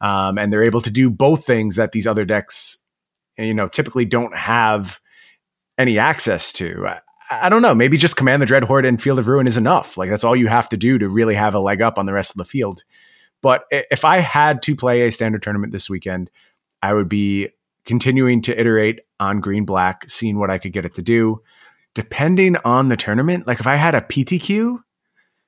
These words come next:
see, this is weird because historically, I would say your P T Q is going to lag behind,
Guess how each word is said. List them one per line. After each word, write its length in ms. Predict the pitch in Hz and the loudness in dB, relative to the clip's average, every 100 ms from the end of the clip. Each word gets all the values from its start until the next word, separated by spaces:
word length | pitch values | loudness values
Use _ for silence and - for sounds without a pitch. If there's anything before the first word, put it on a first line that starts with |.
| _ _ - - - | _ _ -20 -20 -14
see, 180 | 127 - | -8 -4
this 220 | 175 233 | 0 2
is 140 | 202 123 | 2 2
weird 340 | 127 104 87 | 2 2 2
because 440 | 107 113 127 - - _ _ _ _ _ _ | -2 2 2 0 -4 _ _ _ _ _ _
historically, 960 | - 147 - 202 202 156 113 101 113 - - - | -2 -2 2 4 4 4 -2 -2 -4 -8 -20 -4
I 100 | 127 | 0
would 160 | 135 127 | 2 4
say 120 | 143 | 4
your 160 | 131 120 | 4 2
P 200 | - 156 | 0 0
T 140 | 143 | 0
Q 260 | - 120 120 | 2 2 2
is 100 | 104 | 2
going 240 | 123 110 | 0 0
to 80 | 98 | 0
lag 300 | 98 104 82 | 2 0 0
behind, 600 | 90 120 113 117 135 139 | -2 2 2 2 0 -4